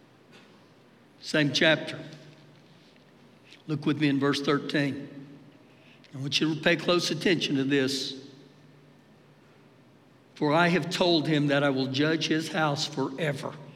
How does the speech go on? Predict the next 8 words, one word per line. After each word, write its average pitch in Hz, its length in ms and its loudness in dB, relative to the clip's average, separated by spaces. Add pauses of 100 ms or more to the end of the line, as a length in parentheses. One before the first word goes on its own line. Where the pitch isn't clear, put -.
(640)
This 156 180 -2
is 160 160 0
what 175 220 2
the 175 60 2
Lord's 180 300 2
saying 156 300 4
to, 151 340 -2 (180)
to 180 360 0